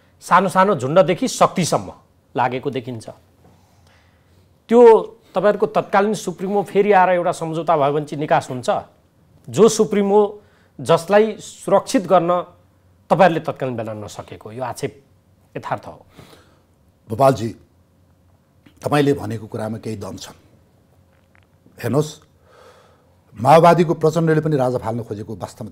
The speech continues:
Speaker 2: थिएनन्। पहिला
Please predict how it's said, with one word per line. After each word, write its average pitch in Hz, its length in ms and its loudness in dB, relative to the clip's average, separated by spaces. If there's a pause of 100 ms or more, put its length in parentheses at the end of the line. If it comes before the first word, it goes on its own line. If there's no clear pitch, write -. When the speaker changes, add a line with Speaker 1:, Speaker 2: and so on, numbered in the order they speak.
Speaker 2:
थिएनन्। 95 200 -16 (2500)
पहिला 185 540 8